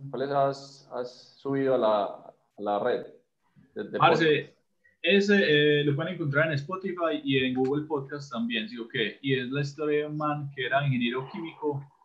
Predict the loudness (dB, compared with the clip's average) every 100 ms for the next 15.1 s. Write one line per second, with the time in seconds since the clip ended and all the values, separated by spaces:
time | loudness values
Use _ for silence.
0 | _ _ _ -2 0 2 2 2 2 2
1 | -2 -2 -6 -2 -2 -2 -4 -4 -2 -4
2 | -4 -4 -4 -6 -8 -8 -8 -4 -4 -6
3 | -10 -6 -4 -2 0 -2 -4 -14 -14 -6
4 | -6 -6 -8 -10 -12 _ _ _ -10 -10
5 | _ _ _ -20 _ _ _ _ -2 0
6 | 2 2 2 2 2 4 2 2 -2 0
7 | 0 2 2 2 2 2 2 2 0 -4
8 | -2 0 0 -6 -14 -12 -2 4 6 6
9 | 4 2 0 -2 -10 _ _ -8 -4 -2
10 | -2 -2 0 -2 -4 -6 -6 -4 -4 0
11 | 0 0 -2 -6 -6 -6 -8 _ -6 -2
12 | -2 -4 -6 0 2 2 0 -2 -4 -10
13 | -10 -10 -14 -8 -4 -2 -2 -2 -4 -6
14 | -6 -4 -4 -4 -6 -4 0 0 0 -2